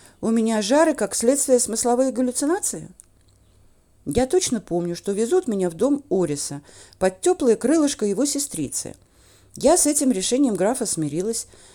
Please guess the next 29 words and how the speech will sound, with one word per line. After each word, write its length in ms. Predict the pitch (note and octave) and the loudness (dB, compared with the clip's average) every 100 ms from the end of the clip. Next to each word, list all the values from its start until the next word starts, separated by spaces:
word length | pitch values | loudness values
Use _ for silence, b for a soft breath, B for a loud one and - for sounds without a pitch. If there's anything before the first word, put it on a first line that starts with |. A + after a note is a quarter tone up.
| b b | b b
намеревалась 580 | F3 G#3 D4 C#4 A3+ G3+ | -2 2 4 4 4 4
сидеть 400 | - F3 C#4 - | 0 -2 -2 -2
тише 320 | - G#3 F3 | -4 -4 -4
мыши 360 | F3 D4+ - E4+ | 0 0 0 -2
и 160 | - F3 | -2 -4
ждать 280 | E3+ C#4 | 0 0
спасения, 720 | - - F#3 - D#4 D#4+ D#4+ D#4+ b b b b | 0 -2 -2 0 2 4 2 0 b b b b
ну, 160 | G3 C#4 | -8 -4
которого 420 | A3 A3+ A#3 A3+ | -4 0 2 0
не 140 | A3 | -2
будет. 400 | E3 C3 - - - _ _ _ _ - | -8 -12 -14 -18 -20 _ _ _ _ -8
Потому 340 | F#3 A3 C4+ | -4 -2 -2
что 180 | - A#3 | 2 0
спасти 460 | - A3+ - E4+ | 2 0 0 0
меня, 240 | F4 G3+ E3 | 2 2 0
скорее 340 | - F#3 F3 | -2 0 0
всего, 340 | E3 E3+ D#3+ D#3+ | 0 -4 -4 -4
некому, 600 | F3 D4+ C#4 A3+ G#3+ G#3 _ _ _ b b - | -2 -2 -2 -8 -10 -14 _ _ _ b b -4
потому 300 | G3 C4+ C#4+ | 0 4 2
что 160 | C#4+ | 2
будущее 460 | B3 D#4+ C4+ G3+ F#3+ | 0 2 0 0 -2
наверняка 480 | F#3 G#3 A#3+ A#3+ D#4+ | 0 0 -2 0 0
изменилось, 580 | C4+ C4+ A3+ D3+ C#3+ - B B B | 2 2 2 0 -4 -8 B B B
и 100 | G3+ | 0
меня 260 | A#3 D#4+ D#4+ | 4 6 6
в 40 | |
нём 180 | F#3+ E3 | 2 -4
попросту 560 | A3 C#4 C4 B3 - | -4 -6 -6 -8 -10
нет. 340 | G#3 D#3 C#3+ | -10 -10 -12